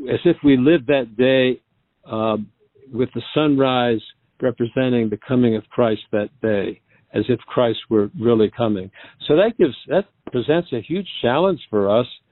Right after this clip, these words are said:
um, not in the sense of a burden, but rather an opportunity to, to live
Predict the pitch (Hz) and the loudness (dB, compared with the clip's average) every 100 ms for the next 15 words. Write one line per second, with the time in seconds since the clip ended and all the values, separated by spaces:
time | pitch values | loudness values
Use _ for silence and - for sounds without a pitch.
0 | _ _ _ - 113 113 107 151 _ _ | _ _ _ -4 0 0 0 -6 _ _
1 | _ _ - 117 147 156 127 107 - 131 | _ _ -8 -2 0 0 -4 -6 -4 -4
2 | 120 110 104 104 156 190 120 113 107 101 | -2 -4 -4 0 2 2 0 -4 -4 -8
3 | 110 117 151 120 110 117 110 101 - 170 | -4 0 0 0 -2 -2 -4 -6 -2 0
4 | 165 - 110 104 - 107 104 _ _ _ | -2 -2 -4 -4 -2 -2 -4 _ _ _
5 | _ - 117 135 180 170 | _ 0 2 4 4 4